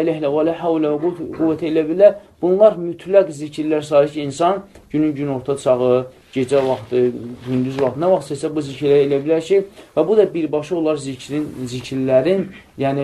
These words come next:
fəzilətinə, yəni dəlalət eləyir ki, onların hər biri sözü özü özlüyündə, yəni çəkidə ağırlığı var. Yəni onlar adi sözlər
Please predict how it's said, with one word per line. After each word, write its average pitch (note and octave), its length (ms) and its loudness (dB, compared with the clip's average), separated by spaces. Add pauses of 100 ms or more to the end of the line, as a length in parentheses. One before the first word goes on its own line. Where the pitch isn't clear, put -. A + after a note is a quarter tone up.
fəzilətinə, B2+ 800 -4
yəni C3 260 -4
dəlalət B2+ 460 0
eləyir B2+ 240 -4
ki, F3 160 4 (1040)
onların D3 560 6 (320)
hər F#3 320 6
biri C3 240 -4
sözü C3+ 460 0 (400)
özü C#3+ 400 0
özlüyündə, B2+ 580 -2 (400)
yəni C3 220 -2 (100)
çəkidə C3+ 560 0 (580)
ağırlığı B2+ 680 0
var. A2 200 -6 (160)
Yəni A#2+ 300 -4
onlar D3 440 2
adi D3 300 -2
sözlər C3+ 480 0